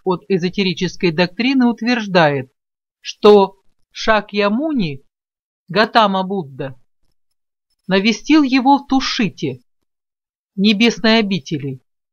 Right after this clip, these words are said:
и поручил ему прийти оттуда на землю в качестве своего преемника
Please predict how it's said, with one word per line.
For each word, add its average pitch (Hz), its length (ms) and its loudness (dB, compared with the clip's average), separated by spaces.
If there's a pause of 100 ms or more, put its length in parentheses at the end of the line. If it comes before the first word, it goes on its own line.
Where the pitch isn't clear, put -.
(560)
и 214 80 -2
поручил 262 500 2
ему 277 320 4
прийти 247 600 0
оттуда 214 680 -2
на 156 160 -4
землю 247 440 0
в 262 80 -12
качестве 214 580 -2
своего 185 500 -4
преемника 170 840 -2